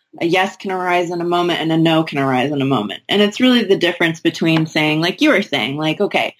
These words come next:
today I want chocolate cake." And to me, chocolate cake is a huge yes. Yes, yes, yes, yes, yes, chocolate cake.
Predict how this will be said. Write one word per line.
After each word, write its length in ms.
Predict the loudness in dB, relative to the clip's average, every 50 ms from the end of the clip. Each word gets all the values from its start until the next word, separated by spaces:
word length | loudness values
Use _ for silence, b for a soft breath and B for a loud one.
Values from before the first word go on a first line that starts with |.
| b b b b b _ _ -8
today 420 | -4 -2 2 2 2 2 2 0 0
I 140 | 0 0 0
want 240 | 0 -2 -4 -6 -6
chocolate 420 | -4 -4 -4 -4 -6 -10 -12 -10
cake." 320 | -6 -6 -4 -4 -6 -8 -8
And 140 | -8 -8 -8
to 120 | -8 -6 -4
me, 320 | 0 2 4 4 4 2
chocolate 440 | 0 -2 -2 -2 -2 -2 -6 -10 -6
cake 240 | -4 -4 -2 -2 -2
is 140 | -4 -4
a 80 | -6 -8
huge 480 | -10 -12 -6 -2 0 2 2 2 2 2
yes. 380 | 0 0 0 -2 -6 -10 -8
Yes, 260 | -2 0 0 0 2
yes, 200 | 0 0 0 0 -2
yes, 200 | -4 -6 -4 -4 -6
yes, 180 | -6 -6 -2 -2
yes, 240 | -2 -2 -2 -2
chocolate 360 | -4 -6 -6 -4 -6 -8 -10 -8
cake. 320 | -8 -8 -8 -10 -14 -20